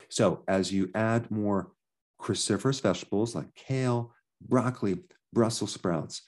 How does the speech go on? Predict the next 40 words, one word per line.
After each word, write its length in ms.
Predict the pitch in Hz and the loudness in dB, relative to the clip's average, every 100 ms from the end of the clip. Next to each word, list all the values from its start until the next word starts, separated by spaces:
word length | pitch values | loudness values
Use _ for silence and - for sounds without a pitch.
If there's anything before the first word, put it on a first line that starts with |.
| _ _ | _ _
arugula, 640 | 90 87 107 107 87 78 - | 0 4 6 6 4 2 0
I 60 | |
like 220 | 90 92 90 | 0 0 0
arugula 480 | 87 87 82 80 | 0 0 -2 -4
in 60 | 78 | -6
my 100 | 73 | -8
salads, 480 | - 95 80 78 - _ - | -4 -2 -2 -6 -16 _ -4
you 160 | 107 113 | 4 4
are 80 | 101 | 6
going 220 | 101 98 | 2 2
to 240 | - 90 | 0 -2
create 340 | 87 101 95 90 | -2 0 0 0
a 180 | 92 90 | -4 -4
healthy 420 | - 85 78 104 | -4 -6 -2 -2
liver. 480 | 101 127 135 90 - - - - - - | 2 4 4 2 -2 -14 -20 -20 -10 -2
And 80 | 101 | 0
the 40 | |
thing 180 | 131 190 | 4 6
about 400 | 160 123 101 - _ _ - | 6 4 2 -4 _ _ -4
the 100 | 107 | 0
youthful 420 | 101 127 - 92 | 4 4 2 -6
look, 340 | 85 92 - - | 0 0 0 -4
it 240 | 95 - - | -4 -4 -6
has 300 | - 170 - | -4 -4 0
to 80 | 139 | 2
be 120 | 123 | 0
created 760 | - - 110 101 101 90 - - _ _ _ _ _ | 0 -2 0 2 2 0 -2 -12 _ _ _ _ _
continually, 580 | - 113 120 98 78 62 - _ - | 0 2 2 2 0 -6 -10 _ -10
okay? 300 | - 95 98 - - - _ | -2 -2 -2 -8 -20 -20 _
A 60 | 104 | 4
lot 100 | 123 | 4
of 60 | |
times 220 | 123 117 | 6 2
people 280 | 110 117 107 | 2 -2 -2
just 240 | 98 98 - | -4 -6 -4
neglect 640 | 90 92 101 135 - - _ _ _ _ - | 0 4 4 4 -4 -20 _ _ _ _ 0
this 420 | 101 95 - - - | 2 2 -2 -8 -16
creation 720 | - 101 92 135 - - 80 | -2 2 6 4 4 -2 -4
of 120 | - | -6
health, 440 | - 131 90 90 | 0 2 2 0